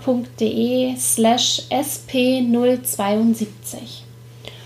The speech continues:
Und als ich diese Episode veröffentlicht hatte, meldete sich auch kurz darauf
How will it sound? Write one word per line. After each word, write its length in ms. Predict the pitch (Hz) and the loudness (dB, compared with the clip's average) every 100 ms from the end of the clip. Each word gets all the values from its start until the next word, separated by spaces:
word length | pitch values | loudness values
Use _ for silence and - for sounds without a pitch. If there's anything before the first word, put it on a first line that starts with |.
| - - - - | -20 -20 -20 -6
Und 440 | - 254 254 254 - | 2 4 4 2 0
als 200 | - 302 | 0 0
ich 180 | 302 | 0
diese 240 | 285 269 269 | 0 4 4
Episode 840 | 254 247 - 233 247 233 269 320 | 6 4 2 -2 0 2 4 2
veröffentlicht 920 | 320 - - - 339 339 311 320 - | 2 0 0 2 2 2 -2 -2 -4
hatte, 300 | 302 311 320 | -2 0 2
meldete 580 | 302 233 220 262 311 294 | 2 4 2 2 0 -2
sich 440 | 262 269 285 - - | 0 -2 -2 -2 -2
auch 200 | 233 - | -2 0
kurz 300 | 285 285 - | 0 0 -2
darauf 460 | 254 226 233 240 | 0 4 4 2